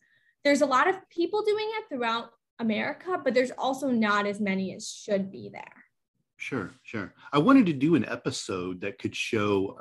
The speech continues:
Speaker 2: you know, how a man can engage in a conversation on abortion, because I feel it's all too often that, that a man's opinion is unheard or possibly unwanted.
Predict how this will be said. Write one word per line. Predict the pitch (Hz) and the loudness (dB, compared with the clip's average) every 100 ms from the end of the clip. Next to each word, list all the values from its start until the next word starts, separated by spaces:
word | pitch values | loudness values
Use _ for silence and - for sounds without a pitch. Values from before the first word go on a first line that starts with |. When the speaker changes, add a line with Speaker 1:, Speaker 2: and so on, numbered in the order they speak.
| - | -8
Speaker 2:
you | 113 | -2
know, | 101 92 | -2 -4
how | - 135 | -2 0
a | 110 | 0
man | 101 107 107 107 | 0 0 0 -2
can | - 104 90 87 | -2 -4 -2 -4
engage | 98 92 87 98 110 101 95 87 | -4 -4 -4 -2 0 0 -2 -6
in | 101 | -8
a | 90 | -10
conversation | - 104 87 87 147 160 - 85 | -8 -6 -6 -6 -4 -4 -4 -8
on | 82 | -8
abortion, | 82 85 - - 90 | -12 -14 -12 -14 -14
because | - - 98 - - - _ _ _ | -16 -8 -8 -8 -16 -20 _ _ _
I | 127 170 | -2 -2
feel | - 185 135 | 2 2 2
it's | - | 2
all | 123 117 | -2 -4
too | - 110 | 0 0
often | 110 - 110 | 0 -2 -4
that, | 101 - - | -4 -6 -6
that | 101 | -4
a | |
man's | 98 101 101 95 | -2 -2 -2 -4
opinion | 92 - 117 104 92 | -6 -2 0 0 -2
is | 90 | -6
unheard | 90 101 101 113 107 101 | -6 -8 -6 -2 0 0
or | 95 92 87 90 _ - - - - | -2 -4 -4 -8 _ -20 -18 -18 -12
possibly | - 120 - 101 104 | -4 -4 -2 -4 -4
unwanted. | 98 98 87 92 101 170 180 | -4 -6 -4 -6 -4 -4 -6